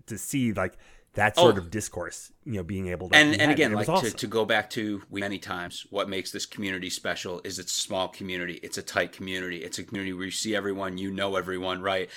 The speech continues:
Speaker 2: And not to get into all the cliches of face-to-face versus things that are said online,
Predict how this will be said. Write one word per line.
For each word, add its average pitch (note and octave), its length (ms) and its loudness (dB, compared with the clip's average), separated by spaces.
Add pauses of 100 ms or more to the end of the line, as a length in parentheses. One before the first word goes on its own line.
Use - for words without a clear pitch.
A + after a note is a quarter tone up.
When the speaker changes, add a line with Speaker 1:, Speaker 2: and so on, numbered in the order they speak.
(140)
Speaker 2:
And C3+ 160 6
not B2+ 200 10
to C#3+ 60 -4
get C#3+ 120 4
into C3 180 2
all C3 140 6
the A#2+ 100 2
cliches B2 680 2
of G2 200 -2 (280)
face-to-face C3 680 6
versus A2 540 0
things A2 320 -4
that G#2 100 0
are G2 80 -2
said G#2+ 240 2
online, F#2+ 640 0